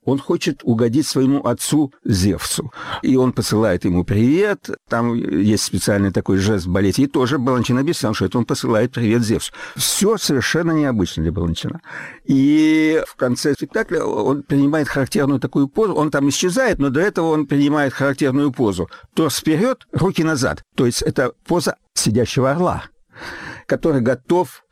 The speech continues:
взмыть. И вот как бы вот с этим образом молодого орленка, предположим, в данном случае, который становится орлом и готовится к полёту,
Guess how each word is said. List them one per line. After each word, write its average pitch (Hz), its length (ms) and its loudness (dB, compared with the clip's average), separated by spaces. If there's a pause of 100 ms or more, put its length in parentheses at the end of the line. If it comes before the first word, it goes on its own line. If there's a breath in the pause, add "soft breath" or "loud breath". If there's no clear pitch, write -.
взмыть. 95 580 0 (240 loud breath)
И - 60 0
вот 190 200 2
как 196 160 0
бы 190 320 2
вот 156 200 -2
с - 100 -4
этим 165 340 0
образом 127 440 0
молодого 117 960 2 (100)
орленка, 107 800 0 (120)
предположим, 87 560 0
в - 20 4
данном 85 260 2
случае, 90 360 -2
который 92 500 0 (100)
становится 104 640 0
орлом 104 480 2
и 90 560 0
готовится 95 560 -2
к - 160 -20
полёту, 220 520 -2